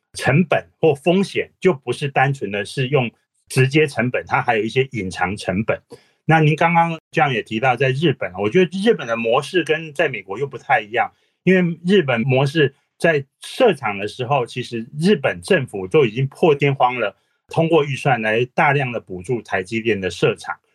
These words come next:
然后它也结合了像 Sony 这样的客户的一个产能的几乎是保证。那这跟早期就是两年多前啊，台积电宣布要去 Arizona，客户在哪里，是不是会使用，其实那个情况是不太一样的。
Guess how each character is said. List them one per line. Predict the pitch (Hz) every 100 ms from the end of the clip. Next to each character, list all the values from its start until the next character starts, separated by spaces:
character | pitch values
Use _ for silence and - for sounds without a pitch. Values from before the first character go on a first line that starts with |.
| _ -
然 | 117
后 | 143
它 | 135 147
也 | 123 95
结 | - 101 101
合 | 104
了 | 104 101
像 | 127 123
Sony | 107 135 135 113
这 | 127
样 | 120
的 | 101
客 | - 139 117
户 | 131 110 _ _
的 | 113
一 | 123
个 | 131 110
产 | - 104 92
能 | 90 95
的 | 104
几 | - 143
乎 | 156 147
是 | 139 135 - _ _
保 | - 92 85
证。 | 185 143 - _ _ _
那 | 156 147 - _
这 | - 190
跟 | 196 190
早 | - 104
期 | 98 - 98 98
就 | 110
是 | 139
两 | 123 98
年 | 113
多 | 117 135
前 | 135 104
啊， | 98 -
台 | 110
积 | 131
电 | 127
宣 | - 156
布 | 160
要 | 160 135
去 | 113
Arizona， | 95 95 120 131 104 - _ _
客 | - 180
户 | 175 139
在 | 151 123
哪 | 113
里， | 117 90
是 | - 139
不 |
是 | 131
会 | 135
使 | 117 - 92
用， | 110 101 _ _
其 | -
实 | 147
那 | 180
个 | 160
情 | 139 127
况 | 143 127
是 | 127
不 | -
太 | 110 104
一 |
样 | 95 90
的。 | 82